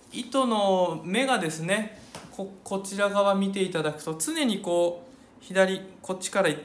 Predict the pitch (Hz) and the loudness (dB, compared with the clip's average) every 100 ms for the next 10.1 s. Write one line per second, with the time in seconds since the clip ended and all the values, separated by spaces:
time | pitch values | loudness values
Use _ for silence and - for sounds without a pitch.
0 | - - - - - 180 - 185 196 208 | -16 -18 -12 -8 -4 -6 -2 -4 -2 -4
1 | 196 202 196 196 190 196 196 202 196 190 | 0 0 2 2 2 0 0 0 -2 -2
2 | 185 180 180 208 247 - - - 165 - | 0 -2 -2 -4 -6 -8 -16 -8 -2 -2
3 | 233 226 185 165 151 147 160 233 240 233 | 0 2 4 4 2 -2 -4 -4 -4 0
4 | 196 175 175 247 - 202 190 165 147 - | 2 2 -2 -6 -8 -4 -2 -2 -4 -4
5 | 143 135 - - - - - 165 151 131 | -2 -2 -6 -18 -20 -20 -16 -6 -4 -4
6 | - 139 139 143 135 135 139 135 120 113 | -4 -4 -2 -2 -2 -4 -6 -6 -8 -6
7 | 110 107 - 110 101 151 220 240 - - | -8 -10 -12 -14 -12 -6 -4 -4 -6 -18
8 | - - 240 269 294 294 277 226 240 233 | -18 -8 -2 0 2 2 0 -6 -8 -6
9 | 269 254 - 170 165 170 170 165 165 156 | -4 -4 -4 -4 -4 -4 -4 -4 -4 -6
10 | 165 | -10